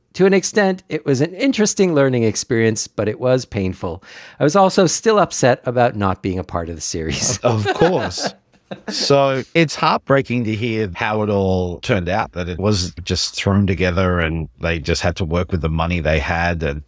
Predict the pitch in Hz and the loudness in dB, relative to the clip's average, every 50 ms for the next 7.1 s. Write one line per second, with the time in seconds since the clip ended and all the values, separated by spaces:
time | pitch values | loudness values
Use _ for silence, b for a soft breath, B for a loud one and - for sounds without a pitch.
0 | _ _ - 90 87 80 104 80 87 95 95 95 143 143 - 120 113 - 156 139 | _ _ -2 -2 -2 0 -2 0 0 0 2 2 0 0 0 0 0 0 0 0
1 | 87 73 - _ - 117 113 98 90 - - - 104 101 101 98 85 80 78 76 | -2 -4 -10 _ -2 -2 -2 -2 -4 -8 -8 -6 -4 -2 -2 -4 -4 -6 -10 -10
2 | - - 120 123 123 110 87 71 - - _ _ _ _ - - - 117 120 120 | -8 -6 -4 -2 -2 -2 -4 -6 -12 -16 _ _ _ _ -12 -8 -4 -2 -2 -2
3 | 101 - 90 76 78 - - 113 123 - - 101 76 67 - - 92 - b b | -2 -4 -8 -8 -8 -6 -4 -2 -2 0 0 0 0 -2 -4 -10 -16 -16 b b
4 | b b - 98 98 101 90 80 104 104 117 110 98 82 87 85 80 85 82 80 | b b -2 0 0 0 0 2 2 4 4 4 2 2 0 -2 -2 0 -2 -2
5 | 78 95 104 110 87 69 60 62 65 82 80 - - 101 120 117 - 127 120 107 | -2 -2 -2 -2 -2 -4 -6 -6 -8 -8 -8 -8 -4 -2 -2 0 0 2 2 2
6 | 107 101 - 92 117 123 123 110 87 85 73 73 73 92 90 - 87 80 92 92 | 2 2 0 0 0 0 2 2 2 0 0 0 -2 -4 -4 -2 -2 -2 -2 -4
7 | 87 | -4